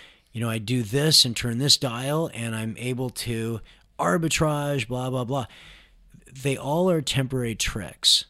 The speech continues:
And I'd say the one thing that's different about Maven, and the reason why I think, um, somebody might say, "Well, gee, you get a lot of traffic from Google." It's, it's, it's not a trick, right?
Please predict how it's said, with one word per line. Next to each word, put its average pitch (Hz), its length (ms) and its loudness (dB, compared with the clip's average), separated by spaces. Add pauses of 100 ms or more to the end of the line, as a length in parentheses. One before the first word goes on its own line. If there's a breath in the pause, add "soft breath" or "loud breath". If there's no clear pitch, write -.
(420)
And 117 80 -6
I'd 117 140 -2
say 127 180 4
the 107 120 -4
one 127 500 -2
thing 107 480 -4
that's 101 220 -2
different 120 340 -4
about 107 340 -8
Maven, 107 520 -8 (580 loud breath)
and 117 140 -2
the 113 80 -2
reason 127 420 2
why 110 160 -6
I 113 80 -4
think, 107 460 -8 (480 loud breath)
um, 104 420 -6 (100)
somebody 123 300 -4
might 113 220 -8
say, 113 160 -6
"Well, 104 140 -12
gee, 104 160 -10
you 113 100 -8
get 110 100 -10
a 107 40 -12
lot 104 140 -12
of 101 60 -16
traffic 107 400 -12
from 98 220 -14
Google." 107 420 -10 (500 loud breath)
It's, 127 280 -4
it's, 123 400 -4
it's - 180 -4
not 131 220 -6
a - 20 -16
trick, - 760 -8 (680)
right? 104 300 -10